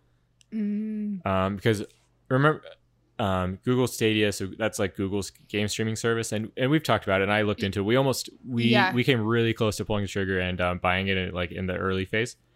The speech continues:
Speaker 1: Yeah.
Speaker 2: Um, but then we ultimately decided not to after I realized that you're paying for the streaming service. Um,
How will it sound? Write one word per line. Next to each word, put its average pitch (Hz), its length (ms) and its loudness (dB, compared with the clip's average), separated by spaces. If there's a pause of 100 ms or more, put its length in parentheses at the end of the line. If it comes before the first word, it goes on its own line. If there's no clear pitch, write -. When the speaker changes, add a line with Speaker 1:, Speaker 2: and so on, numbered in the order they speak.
(140)
Speaker 1:
Yeah. 196 260 0 (180)
Speaker 2:
Um, 92 640 0
but 104 140 -2
then 110 160 4
we 107 100 4
ultimately 104 420 2
decided 95 360 0
not 98 200 0
to 95 220 -2
after 101 260 0
I 95 40 4
realized 92 500 0
that 87 320 -2
you're 101 140 -4
paying 117 240 0
for - 80 -4
the 107 60 0
streaming 98 260 -2
service. 95 460 -2 (920)
Um, 82 520 -4